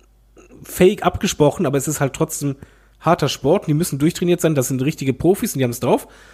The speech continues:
dann er-, erzähle ich denen anschließend bei, ähm, ja, dann zeige ich denen meistens noch Hardcore, wenn ich die Frage, „Ja, wollt was Brutaleres sehen oder mal sehen, wie es heftig abgeht“,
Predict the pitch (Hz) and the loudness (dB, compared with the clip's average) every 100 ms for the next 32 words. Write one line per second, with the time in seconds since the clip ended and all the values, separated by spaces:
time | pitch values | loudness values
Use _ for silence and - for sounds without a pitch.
0 | - - _ 139 143 - - - 139 - | -20 -20 _ -2 -2 -2 -8 -2 -2 2
1 | 156 156 151 135 143 - 143 135 135 131 | 2 4 2 2 0 -2 -2 -2 -2 -2
2 | 123 123 120 117 117 101 117 117 110 107 | -2 0 2 2 0 -2 -4 -4 -6 -10
3 | _ - 123 123 147 143 131 131 131 120 | _ -8 -2 2 2 2 2 0 0 -6
4 | - 127 - 151 - 131 127 123 - - | -4 -4 2 2 4 2 2 0 -2 -2
5 | 123 120 120 117 123 - 123 113 123 151 | 0 2 0 0 0 -2 -8 -8 -2 2
6 | 147 151 - 147 127 117 113 127 120 - | 4 2 2 -2 0 0 0 -2 -2 0
7 | 165 - 156 - 160 | -2 0 -6 -2 -2